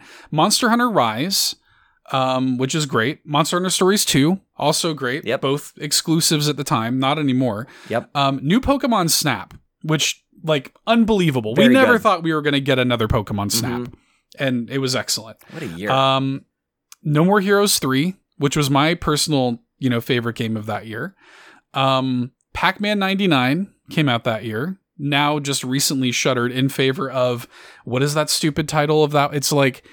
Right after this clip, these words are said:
Speaker 1: Pac-Man Mega Tunnel Battle Chomp Champs or whatever is the new Pac-Man game coming out.
Speaker 2: Did not know
Speaker 1: Horrible
Speaker 2: that.
Speaker 1: title.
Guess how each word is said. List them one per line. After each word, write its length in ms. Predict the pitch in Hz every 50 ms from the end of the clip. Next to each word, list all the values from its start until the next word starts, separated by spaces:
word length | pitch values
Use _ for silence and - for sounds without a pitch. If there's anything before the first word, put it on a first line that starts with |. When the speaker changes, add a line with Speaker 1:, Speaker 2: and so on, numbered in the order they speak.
| - - _ _ -
Speaker 1:
Pac-Man 760 | - - - 156 156 - - 170 160 160 156 156 156 147 139
Mega 280 | 143 139 143 147 156 147
Tunnel 440 | 151 - - - 143 156 151 151 147
Battle 460 | 143 135 147 135 147 156 151 156 147
Chomp 400 | - - - 143 123 135 165 -
Champs 520 | - - - 165 165 170 175 - - -
or 200 | 156 160 170 170
whatever 380 | 175 180 180 180 180 190 190 185
is 140 | 185 185 175
the 80 | 185
new 140 | 185 185 185
Pac-Man 480 | 175 - 185 170 175 - 196 180 180 180
game 220 | 185 180 185 185
coming 260 | - 202 185 185 180 185
out. 180 | 185 185 190
Speaker 2:
Did 160 | - 120 107 104
not 320 | 110 110 107 107 87 80
know 160 | 107 104 98 95
Speaker 1:
Horrible 260 | 214 208 - - -
Speaker 2:
that. 60 | 90
Speaker 1:
title. 340 | - 110 104 107 113 139